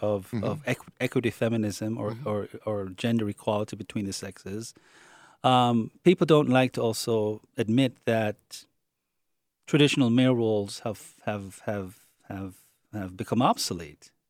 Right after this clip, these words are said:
Speaker 1: And so men have to, have had to find new ways to define themselves.
Speaker 2: Mm-hmm.
Speaker 1: And so that the, the first thing to admit, instead of trying to make men into new types of women, actually, they're not
Speaker 2: Yeah.
Speaker 1: even trying to make them into new types of men,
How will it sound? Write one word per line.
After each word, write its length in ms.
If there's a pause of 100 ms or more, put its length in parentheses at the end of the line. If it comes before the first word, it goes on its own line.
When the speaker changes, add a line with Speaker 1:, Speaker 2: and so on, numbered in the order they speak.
Speaker 1:
And 120
so 140
men 220
have 160
to, 80
have 160
had 220
to 60
find 340
new 220
ways 360
to 100
define 360
themselves. 640
Speaker 2:
Mm-hmm. 240 (220)
Speaker 1:
And 140
so 80
that 200
the, 160
the 120
first 360
thing 280
to 80
admit, 340 (340)
instead 320
of 80
trying 280
to 100
make 400
men 380
into 280
new 280 (120)
types 400
of 220 (220)
women, 540 (160)
actually, 500
they're 100
not 80
Speaker 2:
Yeah. 60
Speaker 1:
even 140
trying 200
to 80
make 160
them 100
into 320 (100)
new 100
types 280
of 80
men, 280